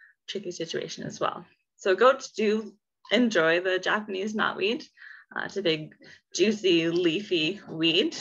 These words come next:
uh, so they definitely like to eat it. Uh, and they'll step on the, the larger stems and sort of bend or break them so they can, they can eat the weeds up at the top there. Uh, so here's that same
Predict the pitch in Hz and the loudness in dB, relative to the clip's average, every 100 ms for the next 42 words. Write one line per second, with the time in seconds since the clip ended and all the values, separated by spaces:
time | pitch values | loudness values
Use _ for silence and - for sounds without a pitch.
0 | 214 175 160 170 - 170 175 220 226 214 | -8 -6 -6 -6 -4 -2 0 0 -2 -4
1 | 196 - - - - 160 320 392 - - | -2 -4 -6 -12 -6 0 0 -2 -8 -14
2 | _ - - - - 175 165 165 175 165 | _ -20 -20 -20 -12 -6 -2 0 4 6
3 | 160 - - _ - 180 _ _ _ _ | 6 4 -4 _ -20 -20 _ _ _ _
4 | - - 196 208 175 170 165 156 147 165 | -12 0 0 2 -2 -2 -2 -4 -4 -8
5 | _ _ _ _ 180 160 147 143 160 151 | _ _ _ _ -4 0 0 -2 -2 -2
6 | 170 - - - 147 160 156 139 160 165 | -2 -8 -4 -4 -4 -6 -8 -10 -8 -8
7 | 139 143 _ - - _ 208 202 220 165 | -8 -10 _ -20 -20 _ 4 6 4 4
8 | 180 170 - 156 147 185 - 156 160 - | 2 0 -2 -6 -6 -8 -6 -4 -6 -8
9 | 139 151 165 _ - 170 - - 143 - | -12 -12 -16 _ -14 -12 -12 -14 -14 -10
10 | - 139 143 - 151 143 143 - - - | -6 -6 -6 -10 -10 -10 -10 -12 -12 -12
11 | - - 78 - - 57 57 - - - | -12 -10 -10 -10 -12 -8 -6 -6 -12 -20
12 | - _ _ - - _ _ _ - - | -20 _ _ -20 -20 _ _ _ -20 -10
13 | 139 - - 196 196 156 165 143 - - | -8 -6 -6 -2 0 0 2 -2 -2 -8
14 | - - - - 147 151 | -18 -20 -14 -6 -6 -6